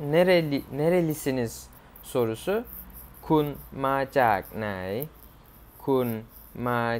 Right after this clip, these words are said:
jak nai?" Ya da Kun ma jak prated arai? Kun ma jak prated arai? Yani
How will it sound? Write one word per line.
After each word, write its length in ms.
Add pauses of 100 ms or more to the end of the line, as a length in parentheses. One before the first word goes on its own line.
(120)
jak 400 (220)
nai?" 580 (1200)
Ya 240
da 260 (460)
Kun 360 (180)
ma 320 (140)
jak 300 (200)
prated 560 (120)
arai? 1040 (680)
Kun 380 (120)
ma 360 (100)
jak 280 (260)
prated 680 (220)
arai? 960 (500)
Yani 440